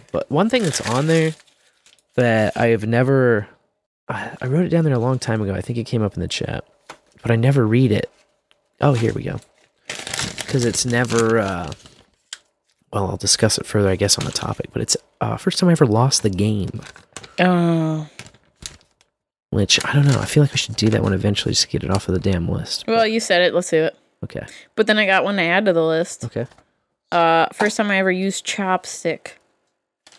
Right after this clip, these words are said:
Speaker 2: <laughs> That's how Fletcher wrote it with no
Speaker 1: First
Speaker 2: S on the
Speaker 1: time
Speaker 2: end. First time I ever used chopstick.
Speaker 1: F tie used chopstick.
Speaker 2: Ooh.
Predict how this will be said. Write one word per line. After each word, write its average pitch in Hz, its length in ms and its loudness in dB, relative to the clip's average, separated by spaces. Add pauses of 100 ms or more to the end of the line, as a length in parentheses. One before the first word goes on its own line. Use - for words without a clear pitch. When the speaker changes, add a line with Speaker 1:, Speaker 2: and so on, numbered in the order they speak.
(180)
Speaker 2:
<laughs> - 180 -2
That's 208 280 4
how 156 100 4
Fletcher 165 320 2
wrote 160 140 4
it 160 40 2
with 165 100 0
no 165 100 -2
Speaker 1:
First 160 200 2
Speaker 2:
S 160 60 2
on 156 100 4
the 156 80 -2
Speaker 1:
time - 40 -4
Speaker 2:
end. - 100 -8 (560)
First - 160 -6
time - 120 -4
I - 40 -2
ever - 180 2
used 247 340 -4
chopstick. - 420 -4 (720)
Speaker 1:
F 117 280 -12
tie 101 640 0 (500)
used 90 960 -4
chopstick. - 800 -8 (180)
Speaker 2:
Ooh. 175 340 4